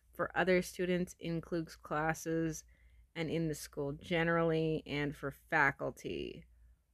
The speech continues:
Wow. Wow. Okay, I don't think we need to read any more of this, but <sighs> this is exhausting and wrong.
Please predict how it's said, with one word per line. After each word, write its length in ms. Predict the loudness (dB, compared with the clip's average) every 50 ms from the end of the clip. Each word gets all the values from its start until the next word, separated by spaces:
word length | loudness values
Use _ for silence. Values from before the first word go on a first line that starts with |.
| _ _ -10
Wow. 920 | -8 -6 -2 2 4 8 8 10 10 8 6 4 2 0 -4 -6 -8 -12 -18 -20 _ _ _ -20 -20 _ _ _ -20 -20 -20 _ -20 -20 _ _ _ _ _ _ _ _ _ _ _ _ _ _ _ -14 -14 -14 -18 -20 -20 _ _ _ -14
Wow. 640 | -12 -4 0 2 4 6 6 6 6 4 2 0 0 0
Okay, 400 | -2 -2 0 -2 -2 -2 0 0 2
I 100 | 2 4
don't 180 | 4 4 4
think 160 | 4 4 4
we 120 | 4 4 2
need 200 | 2 0 -2 -4
to 100 | -6 -4
read 220 | -2 -2 -2 0
any 200 | 0 0 0 0
more 260 | 0 0 0 0 0
of 100 | 0 0
this, 280 | -2 -2 -2 -4 -6 -10 -8
but 240 | -4 -4 -2 -2 -4 -8 -14 -20 -20 _ _ -20 -20 -20 -20 -20 -20 -20 -20 -20 -20 -20 -20 -20 -20 -20 -20 -12 -4
<sighs> 1700 | 0 2 4 4 4 4 2 2 0 -2 -4 -8 -10 -12 -14 -16 -18 -20 -20 -20 -20 -20 -20 -20 _ -20 -20 -20 -20 -20 _ _ -10
this 240 | -6 -6 -6 -6 -6
is 120 | -8 -8
exhausting 800 | -8 -8 -6 -4 -4 -2 -4 -4 -6 -10 -10 -10 -8 -8 -8 -10 -12 _ _ -20 -20 _ _ _ _ _ _ _ _ _ _ _ _ _ -20 -20 -20 _ _ -10
and 160 | -6 -6 -4 -4
wrong. 500 | -2 -2 -2 -2 -2 -2 -4 -4 -6